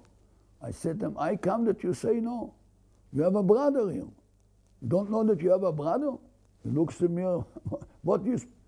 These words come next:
I been your brother. I live here. Come." I take him in my home,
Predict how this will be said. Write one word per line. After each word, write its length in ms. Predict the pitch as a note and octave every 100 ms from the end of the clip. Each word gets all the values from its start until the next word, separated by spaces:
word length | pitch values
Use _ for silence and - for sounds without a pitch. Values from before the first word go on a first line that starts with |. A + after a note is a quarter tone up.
| _ _ _ -
I 240 | D#3+ F3 G3
been 220 | G3 G#3
your 180 | A3 G#3+
brother. 440 | G#3+ C4 A#3+ F#3+ - - _ -
I 160 | F3+
live 240 | F#3+ G3+ E3+
here. 260 | G3+ D#3+ A2+
Come." 380 | - G3+ E3+ F2 - _ - - _ _ _ -
I 60 |
take 260 | B2+ F3+ F3
him 140 | F3+
in 100 | E3+
my 140 | D#3 C#3+
home, 400 | F3 F#3 F#3